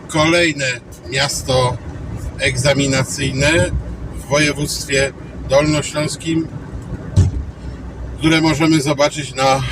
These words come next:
moim kanale. Ja w tej chwili jestem tak naprawdę w drodze z Karpacza do Szklarskiej Poręby, mm,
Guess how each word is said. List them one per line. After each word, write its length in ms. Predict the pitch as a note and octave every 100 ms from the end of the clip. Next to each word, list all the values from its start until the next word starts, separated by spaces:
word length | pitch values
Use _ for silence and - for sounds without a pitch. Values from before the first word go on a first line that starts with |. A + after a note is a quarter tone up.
| - - - - -
moim 360 | C#3 C#3 C#3 C3
kanale. 480 | B2+ A#2 G2 F#2 - - - - - - - - - - - - - - - - - -
Ja 220 | C3+ E3+
w 60 | -
tej 180 | F3+
chwili 480 | F3 - D3 C#3 D3 - - - -
jestem 300 | D#3 F3+ D#3
tak 180 | D3+
naprawdę 680 | D3+ C#3 D3 D3+ D3 D3 C#3+ - - - - - - -
w 240 | - - -
drodze 680 | C3 C#3 D3 C#3+ C#3 C3+ B2
z 260 | A#2 - C3 B2+ B2+ B2 B2+ - - - - - -
Karpacza 540 | C3+ C#3 D3+ D3+ C#3
do 220 | B2+ C3 B2+
Szklarskiej 560 | - C#3 B2+ - C3+
Poręby, 640 | A2+ C3 A#2 G#2 G2 G#2+ G2+ - - - - - - - - - - - - - - - - - - -
mm, 400 | F4 F4 F4+ F4+